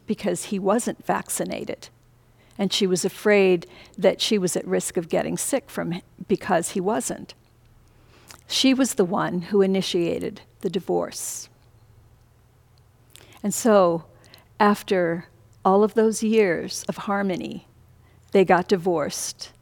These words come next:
because they had different ways of viewing this pandemic. Can you relate to that? Do you know anyone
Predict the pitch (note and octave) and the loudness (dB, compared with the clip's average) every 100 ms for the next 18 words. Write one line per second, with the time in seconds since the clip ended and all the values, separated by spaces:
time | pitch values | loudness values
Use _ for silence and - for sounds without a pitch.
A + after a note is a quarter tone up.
0 | _ _ _ _ _ _ _ _ G3 - | _ _ _ _ _ _ _ _ -8 -6
1 | - G3 F3+ E3+ F3 - - F3 F3+ F3+ | 0 4 4 2 -2 -6 -2 0 2 0
2 | E3+ G3 G3+ - D#3+ C#3+ - _ _ _ | -2 2 0 2 -4 -4 -12 _ _ _
3 | G3+ G3 F#3+ E3+ E3 - F#3+ E3+ F#3+ F#3+ | 2 4 6 4 0 -4 -6 -4 2 2
4 | D#3+ - F3 - _ _ _ _ _ _ | 2 -4 -10 -12 _ _ _ _ _ _
5 | _ _ F#3+ F#3 - - F3 F3 E3 E3+ | _ _ -4 -4 -4 -4 -4 0 -2 -2
6 | - - - - _ _ _ _ _ _ | -6 -12 -20 -20 _ _ _ _ _ _
7 | _ _ _ _ _ _ _ _ _ _ | _ _ _ _ _ _ _ _ _ _
8 | _ _ _ _ _ _ _ _ _ - | _ _ _ _ _ _ _ _ _ -20
9 | - _ - A3 G3 F#3+ G#3+ A#3+ B3+ B3 | -20 _ -2 2 4 4 4 4 2 -2
10 | - G3+ G3+ F3+ F#3 G3 - - A3 G#3 | -4 0 2 4 4 2 -2 -10 -4 -2
11 | G#3+ A#3 - _ _ _ - G3+ G#3+ A#3 | -2 -4 -10 _ _ _ -4 0 4 4
12 | A3 G#3+ G#3+ G#3+ G#3+ G3+ A3 G#3 G#3 G#3 | 4 4 4 2 0 0 2 0 0 0
13 | G#3+ | 0